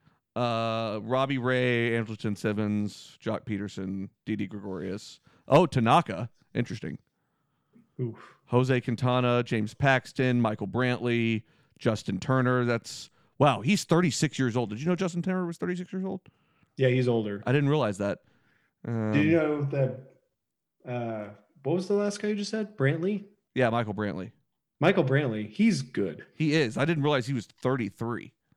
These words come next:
Speaker 2: He's older too. Yeah.
Speaker 1: Yeah. He's been, he puttered around
Speaker 2: Lot
Speaker 1: in
Speaker 2: of
Speaker 1: Cleveland
Speaker 2: injuries.
Speaker 1: for a long time. And then, like, guys like Nelson Cruz, who will be forty years old.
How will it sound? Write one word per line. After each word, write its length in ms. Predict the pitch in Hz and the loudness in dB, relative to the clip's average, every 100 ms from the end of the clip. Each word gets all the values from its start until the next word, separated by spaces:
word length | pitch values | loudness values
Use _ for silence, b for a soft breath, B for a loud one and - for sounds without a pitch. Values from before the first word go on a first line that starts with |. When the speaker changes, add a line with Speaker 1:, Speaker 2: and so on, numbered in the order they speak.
| _ _ - | _ _ -4
Speaker 2:
He's 180 | 147 135 | 0 0
older 260 | 117 104 | 0 -4
too. 240 | 101 110 101 | -8 -10 -8
Yeah. 120 | 104 | -4
Speaker 1:
Yeah. 160 | 110 - - _ _ | -4 -6 -14 _ _
He's 100 | 117 | -2
been, 160 | 147 123 | 0 2
he 240 | 156 175 - - - - | 0 0 -8 -20 -12 0
puttered 300 | 196 175 143 | 2 4 4
around 200 | 127 123 | 4 4
Speaker 2:
Lot 100 | 135 | 4
Speaker 1:
in 60 | 117 | 4
Speaker 2:
of 40 | |
Speaker 1:
Cleveland 220 | 113 104 92 | 2 2 -2
Speaker 2:
injuries. 280 | - - - | -6 -10 -10
Speaker 1:
for 180 | 95 - - | -10 -10 -8
a 40 | |
long 120 | 90 | -8
time. 240 | - - - b b b b b b b - | -6 -10 -10 b b b b b b b 0
And 140 | 131 | 4
then, 360 | 156 139 135 117 | 6 6 4 2
like, 300 | - 135 123 - _ _ | 2 4 4 -2 _ _
guys 240 | 151 147 139 | 4 6 6
like 160 | 139 | 2
Nelson 360 | 117 127 123 123 | 4 4 4 0
Cruz, 380 | - 123 127 113 | 4 4 4 4
who 80 | 123 | 2
will 100 | 117 | 2
be 140 | 107 | -2
forty 600 | - - - 156 165 156 | -4 -4 2 6 6 4
years 420 | 151 135 135 120 | 0 2 2 2
old. 440 | 117 113 98 62 | 2 2 0 -4